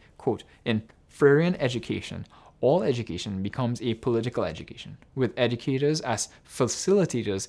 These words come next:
into critical or Marxist consciousness, so that all knowledge becomes political knowledge understood on Marxist terms." In fact, Freire goes, Freire goes on to say,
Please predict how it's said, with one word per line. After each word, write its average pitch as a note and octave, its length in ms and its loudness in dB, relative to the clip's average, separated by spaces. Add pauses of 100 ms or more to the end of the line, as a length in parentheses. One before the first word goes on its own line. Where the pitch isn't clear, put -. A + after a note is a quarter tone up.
into C#3+ 320 0
critical B2+ 640 -2
or A2 100 -2
Marxist G#2 580 -2
consciousness, - 640 -8 (240)
so - 200 -4
that A2+ 260 2
all B2 200 2
knowledge A2+ 440 2
becomes A2 320 -6
political A#2 480 -2
knowledge F#2 440 -2 (220)
understood A#2+ 540 0
on A#2 180 -2
Marxist - 560 -6
terms." - 460 -6 (560)
In A#2+ 100 0
fact, G#2+ 400 -2 (180)
Freire C#3+ 240 2
goes, B2+ 300 0 (140)
Freire C#3+ 320 2
goes B2+ 220 0
on C#3 260 2
to E3+ 100 -4
say, E2+ 340 -4